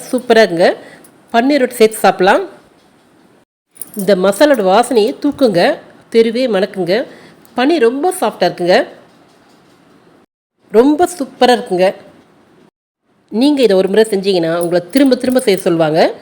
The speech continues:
டேஸ்ட் அப்படி நாக்குலயே ஒட்டிக்கிச்சு சொல்லுவாங்க இல்லையா, அந்த மாதிரி இருக்குங்க, சூப்பருங்க.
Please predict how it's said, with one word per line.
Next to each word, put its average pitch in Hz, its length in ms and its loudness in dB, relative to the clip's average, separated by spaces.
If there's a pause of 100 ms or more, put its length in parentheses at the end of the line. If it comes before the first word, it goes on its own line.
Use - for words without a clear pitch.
(260)
டேஸ்ட் 294 340 0
அப்படி 190 200 0
நாக்குலயே 254 360 2
ஒட்டிக்கிச்சு 208 420 -4
சொல்லுவாங்க 175 280 0
இல்லையா, 170 220 2 (640)
அந்த 220 300 0
மாதிரி 226 160 0
இருக்குங்க, 175 280 0 (180)
சூப்பருங்க. 220 520 0